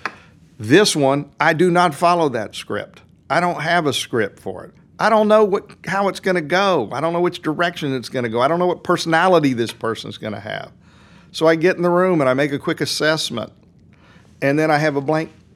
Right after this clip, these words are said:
legal pad. And then I decide I'm gonna ask them. Sometimes I wanna talk like most people do for a while before we get to the important stuff, so they kind of forget the coaching they got before they walk in the room.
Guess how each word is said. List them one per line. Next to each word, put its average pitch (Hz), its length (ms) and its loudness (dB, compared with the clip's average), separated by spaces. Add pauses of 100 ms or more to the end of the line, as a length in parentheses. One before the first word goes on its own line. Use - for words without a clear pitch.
(120)
legal 104 240 -6
pad. - 300 -12 (600)
And 135 100 -2
then 170 120 -2
I 165 80 2
decide 156 400 0
I'm 151 80 -2
gonna 143 140 0
ask 151 180 -4
them. 139 100 -10
Sometimes 160 480 -2
I 135 100 -2
wanna 139 300 -2
talk 139 400 -2
like 123 220 -2
most 120 320 -2
people 113 260 -4
do 113 220 0
for 120 180 -4
a 117 60 2
while 110 400 2
before 113 280 -2
we 107 80 -6
get 110 180 -6
to 110 40 -10
the 107 60 -6
important 107 340 -8
stuff, 107 260 -6
so - 140 -14
they 101 80 -6
kind 110 240 -6
of 101 60 -10
forget 107 360 -8
the - 80 -14
coaching 120 380 -4
they 104 100 -10
got 98 260 -8
before 101 200 -10
they 98 60 -6
walk 98 260 -6
in 120 60 -14
the 135 80 -4
room. 185 260 0